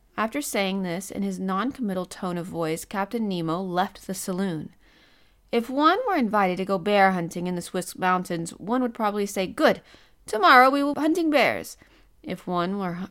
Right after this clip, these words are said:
invited to go lion hunting in the plains of Atlas or tiger hunting in the Indian jungle, one's reaction would probably be, "Ah, I see, so we are going to hunt for tigers or lions."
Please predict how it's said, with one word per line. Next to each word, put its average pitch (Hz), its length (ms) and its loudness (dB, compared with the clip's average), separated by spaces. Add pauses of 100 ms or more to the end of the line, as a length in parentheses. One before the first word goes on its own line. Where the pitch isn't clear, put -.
invited 185 400 0
to 185 60 -6
go 185 120 2
lion 202 360 0
hunting 180 260 -4
in 175 100 -6
the 175 60 -8
plains 190 340 -4
of 185 160 -6
Atlas 226 600 0
or 220 200 2
tiger 240 460 0
hunting 196 380 -6
in 202 80 -2
the 196 80 -4
Indian 202 360 -2
jungle, 220 400 -2 (260)
one's 330 280 2
reaction 254 580 2
would 220 140 -4
probably 185 640 -2
be, 165 260 -4 (100)
"Ah, 254 460 6
I 226 160 2
see, 214 320 -2
so 214 180 -6
we 214 100 -4
are 202 60 -4
going 220 260 -2
to 233 40 -4
hunt 220 220 -6
for 214 80 -12
tigers 226 600 -2
or 247 120 8
lions." 269 640 4